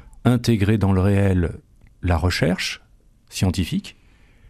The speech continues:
en mettant en œuvre des technologies et, euh,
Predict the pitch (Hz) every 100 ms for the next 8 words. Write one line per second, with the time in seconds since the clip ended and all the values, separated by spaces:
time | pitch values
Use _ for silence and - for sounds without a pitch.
0 | - _ _ _ 123 127 120 113 95 101
1 | - 98 98 104 95 80 87 - _ 107
2 | 95 87 - - 92 90 87 123 196 208
3 | - - 110 127 - - 104